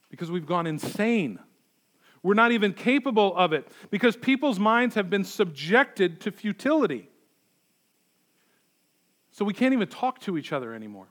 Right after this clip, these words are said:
We can't, can't even engage with one another. He says, "Their foolish hearts were darkened, like blowing out a candle,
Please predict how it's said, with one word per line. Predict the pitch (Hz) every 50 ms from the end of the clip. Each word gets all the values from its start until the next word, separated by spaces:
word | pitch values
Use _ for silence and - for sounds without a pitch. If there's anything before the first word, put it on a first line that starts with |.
| _ -
We | 151 151
can't, | - 226 220 - - - -
can't | - 254 262
even | 269 254 240 220
engage | 196 156 202 208 220 240 247 240 196 - 196
with | 196 208 208 202 202 180
one | 175 185 196 196 190
another. | 180 180 185 175 160 170
He | 214 202
says, | 226 220 180
"Their | 208 214 196
foolish | 208 - 254 262 262 262 254 220 -
hearts | - 226 226 208 196 - -
were | 185 180 170
darkened, | 143 135 196 220 220 220 - 190 156 135 123 _ - - - -
like | 196 185 160 151
blowing | 180 202 214 226 247 254 240 226
out | 220 220 214
a | 202
candle, | - - 214 214 214 208 190 175 151 -